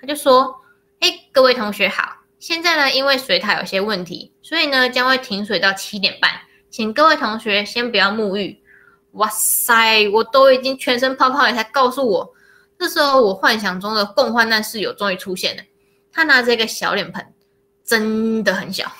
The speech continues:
就是那种传统的发廊，然后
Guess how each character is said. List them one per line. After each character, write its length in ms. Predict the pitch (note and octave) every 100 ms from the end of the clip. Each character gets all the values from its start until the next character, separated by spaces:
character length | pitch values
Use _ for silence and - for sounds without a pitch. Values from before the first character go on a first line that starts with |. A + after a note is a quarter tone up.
| - - _
就 100 | -
是 120 | D4 D4
那 120 | C#4
种 200 | G#3 F#3+ - _ - _ _ _ _ _
传 240 | - G3+
统 160 | A#3+ F#3
的 80 | F3+
发 320 | - E2+ E2
廊， 260 | - F#3 G3+ _ _ -
然 140 | -
后 500 | A3 A3+ G#3+ G3 F#3